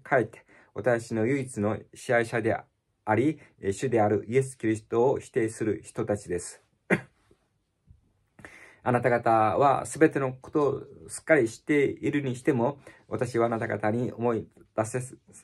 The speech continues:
せたいことがあるのです。それは主が民をエジプトの地から救い出し、次に信じない人々を滅ぼされたということです。また、あ、主はご自分、主は自分の領域を守らず、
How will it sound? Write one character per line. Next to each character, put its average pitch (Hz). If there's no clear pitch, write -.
せ 135
た 147
い 117
こ -
と 113
が 110
あ 117
る 117
の 104
で 95
す。 -
そ 160
れ 151
は 139
主 -
が 131
民 135
を 113
エ 113
ジ 131
プ -
ト 131
の 127
地 -
か 113
ら 110
救 -
い 117
出 117
し、 -
次 131
に 151
信 139
じ 131
な 123
い 110
人 131
々 127
を 113
滅 123
ぼ -
さ -
れ 123
た 120
と 123
い 117
う 101
こ -
と 120
で 104
す。 -
ま 117
た、 131
あ、 95
主 -
は 127
ご 123
自 117
分、 -
主 -
は 135
自 107
分 147
の 139
領 151
域 143
を 135
守 131
ら 127
ず、 -